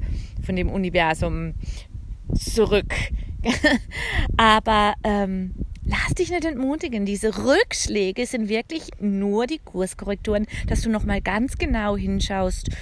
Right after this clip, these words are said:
wo könnte ich noch mal was verändern, wo könnte ich noch mal wirklich genauer hinschauen. Vielleicht will darunter was heilen, vielleicht habe ich was nicht gesehen, vielleicht habe ich was in die unterste Schublade gesteckt und da muss einfach noch was geheilt werden.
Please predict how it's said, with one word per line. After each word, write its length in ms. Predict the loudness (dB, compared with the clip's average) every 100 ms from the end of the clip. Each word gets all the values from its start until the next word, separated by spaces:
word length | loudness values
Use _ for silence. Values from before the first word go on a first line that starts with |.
| -8 -6
wo 340 | -4 2 4
könnte 320 | 2 0 -2 -2
ich 80 |
noch 140 | -4 -2
mal 160 | -4
was 180 | -4 -6
verändern, 500 | -6 -6 -4 -4 -2
wo 120 | -2
könnte 300 | -2 -4 -4
ich 100 | -4
noch 160 | -6 -4
mal 220 | -4 -2
wirklich 380 | -2 -2 -4 -4
genauer 520 | -2 2 4 4 4
hinschauen. 560 | 2 -2 -4 -4 -4 -4 -10 -8
Vielleicht 300 | 0 0 2
will 100 | 0
darunter 440 | 0 0 0 0 0
was 220 | -4 -2
heilen, 360 | 2 2 2
vielleicht 320 | -2 -6 -4 -4
habe 160 | -4
ich 80 | -4
was 180 | -4 -4
nicht 200 | -6 -4
gesehen, 400 | -6 -2 -2 -2 -6 -6
vielleicht 300 | -2 -2 0
habe 140 | -2
ich 100 | 0
was 160 | 0 0
in 80 | 0
die 100 | 0
unterste 460 | 0 0 -2 -2
Schublade 540 | 0 0 0 -2 -2 -2
gesteckt 440 | -4 -4 -4 -2
und 300 | -4 -4 -2
da 120 | 0
muss 280 | 0 0 0
einfach 260 | 0 -2 -4
noch 180 | -6 -6
was 140 | -4
geheilt 360 | -4 -2 -4 -4
werden. 360 | -4 -4 -8